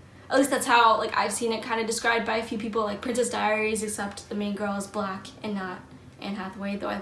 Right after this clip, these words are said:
love Anne Hathaway, she is a queen, but I'm, like, super excited that this is the storyline, especially because, like, from the cover, it seems like the prince is white, and, like, I love interracial romances. Like, I love romances with,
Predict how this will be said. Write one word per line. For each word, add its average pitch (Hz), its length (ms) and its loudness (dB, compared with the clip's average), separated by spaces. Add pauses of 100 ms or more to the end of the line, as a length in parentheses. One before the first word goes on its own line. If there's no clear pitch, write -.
love - 180 -4
Anne 202 140 -6
Hathaway, 196 420 -8
she 208 260 -6
is - 240 -10
a - 60 -12
queen, 214 300 -8 (400)
but 214 220 -2 (100)
I'm, 214 200 -2
like, - 200 -10 (280)
super 214 260 -2
excited 208 420 -4
that - 200 -8
this 214 300 -2
is 214 360 -4
the 233 80 4
storyline, 226 840 2
especially 220 500 4
because, 202 500 -2
like, 202 300 -2 (1600)
from 302 240 10
the 320 80 6
cover, 262 420 8
it 226 300 6
seems 277 240 6
like 240 280 6
the 247 100 2
prince 240 360 0
is 220 500 2 (280)
white, 247 560 8
and, 220 160 2
like, 208 300 0
I 226 180 8
love 233 520 8
interracial 233 560 2
romances. 208 540 0
Like, 233 140 0
I 277 160 10
love 254 340 6
romances 254 580 0
with, 220 280 -2